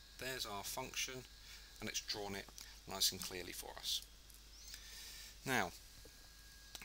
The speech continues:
to that I want to add the cobweb da-, data. So what I need to do is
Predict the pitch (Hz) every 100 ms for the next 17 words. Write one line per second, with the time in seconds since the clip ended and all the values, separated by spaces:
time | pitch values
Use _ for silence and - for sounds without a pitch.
0 | - - 208 196 - 110 - 123 123 135
1 | 113 - - 170 117 98 - - - -
2 | - 123 101 87 85 85 - - 90 87
3 | - - - - - - - - - -
4 | - - - - - - - - - 131
5 | - 202 - 131 107 95 180 - - -
6 | - 113 113 113 -